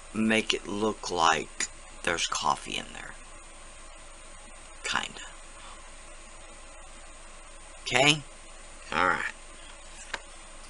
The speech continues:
Okay. <clears throat> I've got three of the Let's Resin mica powders. This one is the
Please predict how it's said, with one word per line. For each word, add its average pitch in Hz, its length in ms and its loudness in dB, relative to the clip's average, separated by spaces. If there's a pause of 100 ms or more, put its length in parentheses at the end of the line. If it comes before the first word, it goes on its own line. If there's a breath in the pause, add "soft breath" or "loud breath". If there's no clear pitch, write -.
(640)
Okay. 190 920 10 (400)
<clears throat> 156 400 8 (1700)
I've 143 140 12
got 151 240 12
three 151 240 8
of 131 160 8
the 127 80 10
Let's 123 420 12
Resin 117 760 10
mica 107 320 12
powders. 110 540 10
This - 300 4
one 110 120 6
is 98 180 0
the 90 80 2